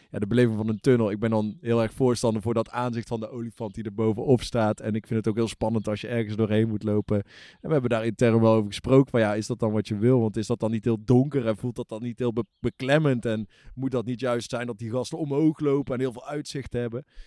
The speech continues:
Terwijl daarmee geef je dus, ja, weer eigenlijk dat, dat neerkijken. En ook, daar geef je heel veel geheimen mee weg, hè? Want je kunt vaak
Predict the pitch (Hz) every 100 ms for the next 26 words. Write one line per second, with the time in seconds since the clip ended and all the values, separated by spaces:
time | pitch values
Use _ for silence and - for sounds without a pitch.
0 | _ _ 131 117 120 113 107 117 117 117
1 | 107 - - - 104 95 110 104 107 107
2 | 95 107 98 101 - 123 131 110 - 104
3 | 107 - 110 110 113 107 110 - - 110
4 | 120 120 120 110 104 101 120 123 120 117
5 | 117 120 127 127 110 - 110 - 104